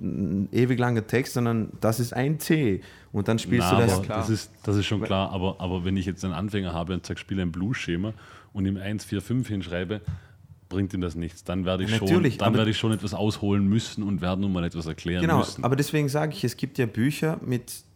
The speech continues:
Speaker 1: bestimmten Niveaus und
Speaker 2: Genau.
Speaker 1: in so, so
Speaker 2: Du musst, du musst aber denken, der Anfänger will ja nicht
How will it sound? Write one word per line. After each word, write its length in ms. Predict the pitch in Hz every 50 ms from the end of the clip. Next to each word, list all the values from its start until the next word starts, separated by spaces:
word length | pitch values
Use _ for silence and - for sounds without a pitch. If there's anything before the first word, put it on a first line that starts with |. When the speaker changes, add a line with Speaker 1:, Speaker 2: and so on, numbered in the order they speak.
| _ _ -
Speaker 1:
bestimmten 640 | 117 113 - - 139 143 - - 135 131 127 - - - _ _ _
Niveaus 680 | 98 110 110 107 110 113 123 139 156 170 165 - - - _ _ _ _ _ _ _ -
und 300 | 117 113 110 113 113 -
Speaker 2:
Genau. 240 | 95 95 95 92 113
Speaker 1:
in 120 | 123 113
so, 260 | - - 135 131 -
so 140 | - - -
Speaker 2:
Du 40 | 110
musst, 300 | 117 113 - - - -
du 40 | 113
musst 200 | 110 104 - -
aber 100 | 104 104
denken, 260 | 104 107 110 - - -
der 100 | 98 80
Anfänger 400 | 101 110 - 117 110 107 101 98
will 100 | 104 104
ja 80 | 104
nicht 320 | 101 101 101 95 - -